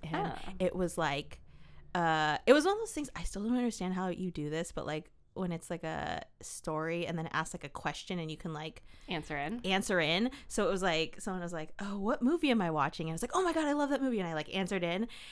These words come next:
Speaker 1: And so then it, like, started a little conversation back and
Speaker 2: Yeah.
Speaker 1: forth. But then I was like, "Okay, do I, like, we're talking. Do I say, like,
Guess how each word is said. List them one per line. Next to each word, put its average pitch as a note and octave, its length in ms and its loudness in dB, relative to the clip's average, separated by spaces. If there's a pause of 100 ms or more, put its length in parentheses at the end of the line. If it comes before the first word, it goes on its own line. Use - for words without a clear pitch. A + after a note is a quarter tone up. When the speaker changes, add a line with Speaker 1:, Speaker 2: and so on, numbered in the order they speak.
(280)
Speaker 1:
And A3+ 100 4
so A#3 80 -2
then A#3 120 6
it, - 100 0
like, G#3 180 -2
started G3+ 300 0
a F#3+ 60 2
little F#3+ 280 2
conversation G#3+ 640 0
back F#3 240 -2
and C#4 120 -4
Speaker 2:
Yeah. - 60 6
Speaker 1:
forth. D#3 200 2 (180)
But - 160 -4
then A#3 140 2
I A3 80 0
was G3+ 140 -4
like, F3 200 -4 (340)
"Okay, D#3+ 440 -8
do F3+ 160 0
I, D#3+ 220 0 (180)
like, E3+ 200 -2
we're E3+ 80 -2
talking. - 560 2 (300)
Do G3 140 2
I D#3 120 -2
say, E3 220 0
like, C3+ 300 -2